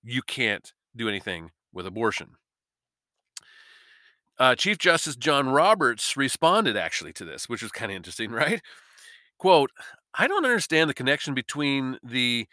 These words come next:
opinions people disagree with and the legitimacy of the Supreme Court. Yes,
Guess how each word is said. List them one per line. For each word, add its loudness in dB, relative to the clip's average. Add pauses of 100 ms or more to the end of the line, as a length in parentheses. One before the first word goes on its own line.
(180)
opinions 0
people -6
disagree 0
with 2
and 0
the 0 (400)
legitimacy -2
of 0
the -8
Supreme -8
Court. -6 (560)
Yes, -4